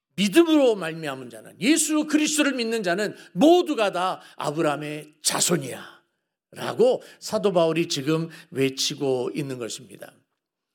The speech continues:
우리 어저께, 그저께 나바호 갔다 왔잖아요. 영어, 우리 영어 목회부 팀들하고. 여러분, 나바호가 코리안하고 서-,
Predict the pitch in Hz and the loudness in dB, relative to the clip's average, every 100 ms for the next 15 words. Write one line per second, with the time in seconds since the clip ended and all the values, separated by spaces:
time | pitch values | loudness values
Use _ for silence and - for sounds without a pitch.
0 | _ _ _ - 151 147 156 165 143 127 | _ _ _ 0 2 2 -2 -2 -2 -4
1 | - _ 131 151 151 147 139 - - - | -10 _ -6 -6 -4 -6 -6 -10 -16 -14
2 | - 131 143 139 131 127 151 135 160 139 | -8 -2 0 0 -2 -4 -2 -2 -2 -6
3 | 143 190 - 127 135 135 - 135 135 127 | -4 -6 -6 -8 -8 -10 -12 -12 -10 -12
4 | - _ _ _ _ - 143 139 135 131 | -16 _ _ _ _ -8 -6 -6 -8 -8
5 | 147 135 131 180 160 143 123 135 254 - | -8 -8 -10 -10 -8 -6 -4 -2 -4 -4
6 | - _ _ _ _ _ _ - - 180 | -18 _ _ _ _ _ _ -6 -2 0
7 | 202 175 - 135 160 226 202 196 170 160 | -2 -4 -8 -6 -2 0 2 2 0 0
8 | 175 113 _ _ - - 247 240 233 214 | -2 -6 _ _ -14 -8 -2 -2 0 -2
9 | 202 202 - - - | -2 -6 -8 -14 -14